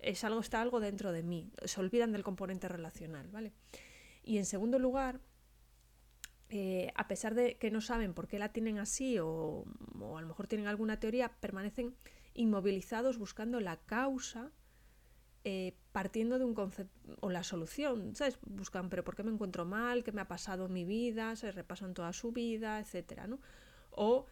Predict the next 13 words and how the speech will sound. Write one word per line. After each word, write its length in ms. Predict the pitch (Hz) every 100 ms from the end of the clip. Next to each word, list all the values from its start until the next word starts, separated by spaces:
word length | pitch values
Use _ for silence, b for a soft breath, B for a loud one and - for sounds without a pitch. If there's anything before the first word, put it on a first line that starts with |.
| B -
eh, 360 | - 190 185 185
buscan 380 | 185 220 220 226
la 100 | 226
solución 600 | - 185 170 - 220 220
partiendo 340 | 247 185 196 214
de 60 | 220
un 40 |
concepto 400 | 175 180 185 175
erróneo, 460 | 175 262 277 156 -
que 180 | 190
es 160 | 185 -
algo 240 | 202 202
interno 580 | 220 220 254 254 226 277